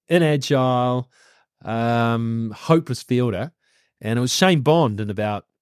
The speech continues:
mid-nineties. So this is going back to when I was actually quite a young man as well. Uh, he nicknamed me Rigor Mortis 'cause he just thought I just looked like an old stiff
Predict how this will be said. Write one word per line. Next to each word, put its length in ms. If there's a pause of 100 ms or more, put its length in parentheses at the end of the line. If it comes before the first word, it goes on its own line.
mid-nineties. 680 (200)
So 120
this 100
is 60
going 180
back 120
to 60
when 100
I 40
was 120
actually 200
quite 160
a 40
young 280
man 220
as 140
well. 340 (380)
Uh, 460
he 160
nicknamed 440
me 100
Rigor 200
Mortis 500
'cause 200
he 80
just 260
thought 160
I 80
just 220
looked 160
like 160
an 80
old 160
stiff 440